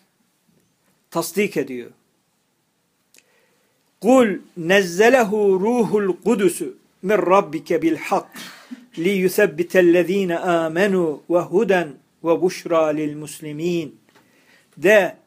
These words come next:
o kitabı Ruhul Kudüs indirmiştir. Kimden? Senin Rabbinden. Rabbinden o kitabı sana Ruhul Kudüs indirmiştir. Gerçek olarak bu böyledir.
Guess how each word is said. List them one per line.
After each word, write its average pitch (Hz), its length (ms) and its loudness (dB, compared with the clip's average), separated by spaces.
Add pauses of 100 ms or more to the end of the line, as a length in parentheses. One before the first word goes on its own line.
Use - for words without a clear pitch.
(640)
o 269 220 6
kitabı 214 840 2 (340)
Ruhul 202 720 2
Kudüs 190 580 0 (720)
indirmiştir. 147 880 -4 (640)
Kimden? 185 560 0
Senin 170 580 -6
Rabbinden. 143 680 -6 (640)
Rabbinden 185 800 0 (180)
o 262 140 4
kitabı 151 800 -2
sana 240 720 -2
Ruhul 180 580 0
Kudüs 175 420 -4
indirmiştir. 139 840 -10 (1160)
Gerçek 226 600 2
olarak 202 520 2
bu 147 180 -10
böyledir. 120 580 -10